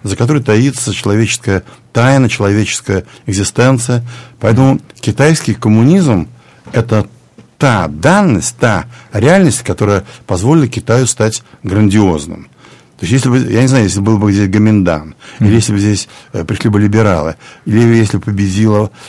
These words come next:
Speaker 1: э, восстание на площади Тяньаньмэнь, что было бы от Китая? Кем бы он сейчас был? Сколько было бы сейчас Китаев?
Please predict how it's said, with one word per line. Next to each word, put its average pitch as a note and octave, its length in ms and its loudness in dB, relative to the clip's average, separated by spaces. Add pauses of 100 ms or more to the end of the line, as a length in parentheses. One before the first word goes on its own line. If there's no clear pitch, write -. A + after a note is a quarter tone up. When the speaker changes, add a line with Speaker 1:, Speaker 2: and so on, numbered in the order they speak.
(100)
Speaker 1:
э, F#2+ 80 -2
восстание G2 840 0
на F#2 140 -2
площади G2 380 -4
Тяньаньмэнь, G2+ 580 0 (280)
что B2+ 200 0
было B2 160 4
бы A2 140 2
от A2 120 -2
Китая? F#2+ 460 -2
Кем A#2 320 0
бы A2 60 0
он G#2+ 100 0
сейчас A2+ 240 0
был? F2 260 -4 (260)
Сколько B2 340 0
было G#2+ 180 2
бы G2+ 80 -2
сейчас G#2+ 220 -2
Китаев? F2+ 680 -4